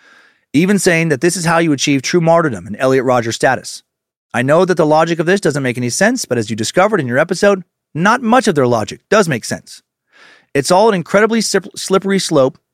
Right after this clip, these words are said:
towards actively planning and seeking out physical revenge towards women and others in society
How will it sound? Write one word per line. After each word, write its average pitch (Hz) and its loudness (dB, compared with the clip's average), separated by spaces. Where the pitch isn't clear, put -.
towards 135 0
actively 180 -2
planning 156 -2
and 120 -4
seeking 170 -2
out 143 -4
physical 185 0
revenge 143 0
towards 139 -2
women 123 -2
and 196 0
others 160 0
in 156 -6
society 120 -2